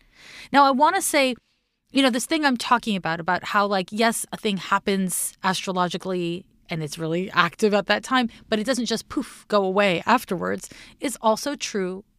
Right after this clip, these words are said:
when we're talking about your birth chart. You can go through something like, let's say, your Saturn return, which is a transit that most people know about. And, you know, in the period of your Saturn return, you go through really intense things. It's an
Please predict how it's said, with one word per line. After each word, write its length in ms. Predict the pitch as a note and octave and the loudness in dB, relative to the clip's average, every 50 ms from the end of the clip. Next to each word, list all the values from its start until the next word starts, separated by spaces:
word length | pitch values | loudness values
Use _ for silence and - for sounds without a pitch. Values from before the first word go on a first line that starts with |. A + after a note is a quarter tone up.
| _ _ - | _ _ -6
when 200 | - G3+ A3+ G#3 | 0 2 2 4
we're 100 | G#3+ A3+ | 2 0
talking 280 | A3+ - G3+ F3+ F#3 F#3+ | 0 0 -2 -2 0 0
about 160 | F3+ F3 - | -2 -2 -4
your 100 | F#3 F3 | -4 -8
birth 460 | E3 - - G#3 A3 A3+ A#3+ - - | -8 -4 0 0 2 2 0 -2 -6
chart. 340 | - - - - - - - _ - - - - - - - - | -8 -6 -6 -8 -10 -12 -20 _ -20 -20 -20 -20 -20 -20 -16 -8
You 220 | - G3 G#3 C4 C#4+ | -4 0 2 2 2
can 180 | - C#4 B3+ | 2 0 0
go 240 | A3 A3+ G#3+ A3 A3 | 2 2 2 2 2
through 200 | A#3 - A#3 A3 | 0 0 -4 -4
something 380 | - - G#3+ F#3 - G3 F#3 F#3 | -2 -4 -4 -4 -4 -6 -4 -4
like, 160 | F3+ F3+ D#3+ | -4 -4 -2
let's 200 | F#3+ F3+ D#3+ - | -2 -2 -2 -2
say, 80 | - F3 | -4 -4
your 140 | E3+ D#3+ | -4 -4
Saturn 280 | D#3 - - E3+ D#3+ D3+ | -4 -4 -4 -4 -4 -4
return, 600 | D3 D3+ D3 - - - F3 C#3 A#2 A2+ D3+ D#3+ E3 | -6 -8 -6 -8 -6 -6 -6 -6 -6 -6 -8 -8 -8
which 220 | E3 D3 - - | -8 -8 -6 -8
is 140 | D3 C#3 - | -8 -8 -10
a 80 | - D3+ | -10 -10
transit 580 | - - - F#3 D#3 D3+ D3 - D3+ D3 - - | -8 -4 -2 -2 -2 -2 -2 -4 -4 -6 -6 -6
that 240 | - C#3 C3+ E3 | -6 -6 -6 -4
most 260 | F#3 E3 D#3 D3+ D3 - | -4 -4 -4 -4 -4 -6
people 260 | - D3+ - D3+ D#3 | -8 -8 -6 -4 -4
know 240 | E3 D#3 C#3+ C#3+ C#3+ | -2 -2 -2 -2 -4
about. 360 | C#3 - C3 C3+ C#3 A#2+ - _ _ _ _ _ - | -6 -6 -8 -8 -10 -12 -14 _ _ _ _ _ -2
And, 340 | - G#3 G#3 G3+ G3+ G3 F3+ - - - - - - - - _ | 2 2 2 2 2 -2 -6 -8 -12 -20 -20 -20 -20 -20 -14 _
you 140 | - A#3+ A#3 | 0 2 2
know, 100 | G#3 - - - | 2 0 -2 0
in 200 | - C4 C4+ C#4 | 2 4 4 4
the 100 | C4+ B3+ | 2 0
period 560 | B3+ - - - C#4 C4+ C4+ C4 A#3+ A3+ G#3+ - | -2 -4 -4 -4 -2 0 0 2 2 0 0 0
of 140 | F3+ F3+ | -4 -2
your 140 | F3 F#3 F#3 | -2 -4 -4
Saturn 260 | - - F3+ E3 E3+ | -4 -4 -4 -4 -4
return, 720 | D#3+ E3 F3 E3+ - - - D#4+ D#4 C#4 A3 F#3 F3 E3+ - _ _ _ _ - | -6 -6 -8 -8 -8 -6 -2 0 0 2 2 0 -2 -4 -6 _ _ _ _ -6
you 160 | - A3 A3 | 0 2 4
go 100 | A3 A3 | 4 4
through 140 | - B3 A3+ | 2 2 0
really 260 | G3+ G3+ G3+ G3+ G3+ | 2 2 2 2 0
intense 340 | G3 F#3+ - F3+ D#3 D3+ - | -2 -2 -2 -2 -2 -4 -6
things. 260 | - - - D#3 - | -10 -12 -12 -10 -12
It's 120 | D#3+ - | -10 -8
an 120 | - C#3+ | -8 -10